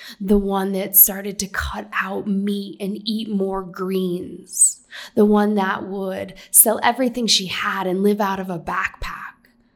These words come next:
I was that weird one. But for me, that was my happiness. That was my success. And I didn't need someone else to define it for me.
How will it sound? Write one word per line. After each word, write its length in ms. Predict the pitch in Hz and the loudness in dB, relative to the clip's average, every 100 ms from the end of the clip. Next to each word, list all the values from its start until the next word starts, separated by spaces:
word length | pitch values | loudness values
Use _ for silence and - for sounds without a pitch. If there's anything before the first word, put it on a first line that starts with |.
| _ _ | _ _
I 160 | - 233 | 0 2
was 260 | 247 247 226 | 4 4 2
that 240 | 220 220 | -2 -4
weird 500 | 196 202 254 269 202 | -2 0 0 -2 -4
one. 380 | 180 - - _ _ _ _ _ _ _ _ _ _ _ _ _ - | -10 -18 -20 _ _ _ _ _ _ _ _ _ _ _ _ _ -4
But 200 | - - | -4 -2
for 120 | 277 | 0
me, 320 | 240 254 285 | 2 4 2
that 260 | 247 247 269 | 0 -4 -6
was 200 | 269 233 | -6 -6
my 200 | 233 262 | -6 -6
happiness. 960 | 226 165 156 185 185 - - - - _ _ - - | -6 -8 -10 -16 -18 -12 -6 -6 -6 _ _ -20 -6
That 180 | 247 269 | -4 0
was 160 | 247 | -2
my 280 | 233 240 269 | -2 -4 2
success. 920 | - 196 - - - - - - - _ _ _ _ _ _ - | 0 0 -8 -10 -14 -12 -10 -10 -14 _ _ _ _ _ _ -4
And 120 | 247 | -2
I 160 | 254 254 | 0 0
didn't 340 | 269 277 240 | 0 -2 0
need 300 | 240 277 233 | 0 0 0
someone 320 | 247 220 220 | -2 -2 -6
else 400 | - 233 247 233 | -4 -6 0 -2
to 520 | - 220 220 214 - _ _ - | 2 0 2 -8 -10 _ _ -2
define 440 | 220 - 233 254 | -2 -2 -2 2
it 140 | 269 269 | 0 0
for 340 | 226 277 359 | -2 0 0
me. 420 | 240 - - - | -2 -8 -12 -18